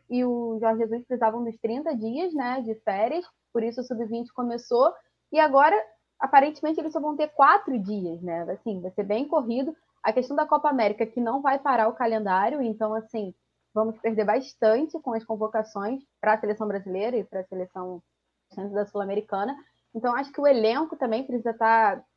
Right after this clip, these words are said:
pronto, né? Recheado pra suprir todas as necessidades do calendário.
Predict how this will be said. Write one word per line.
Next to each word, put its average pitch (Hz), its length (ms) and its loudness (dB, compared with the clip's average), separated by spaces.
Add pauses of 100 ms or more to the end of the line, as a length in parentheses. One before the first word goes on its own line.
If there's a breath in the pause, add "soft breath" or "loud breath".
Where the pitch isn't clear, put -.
(100)
pronto, 269 500 4
né? 311 220 0 (420)
Recheado 247 880 4
pra 302 440 2
suprir 302 360 -6
todas 294 220 0
as 320 100 -2
necessidades 320 680 0
do 311 60 -8
calendário. 311 600 -2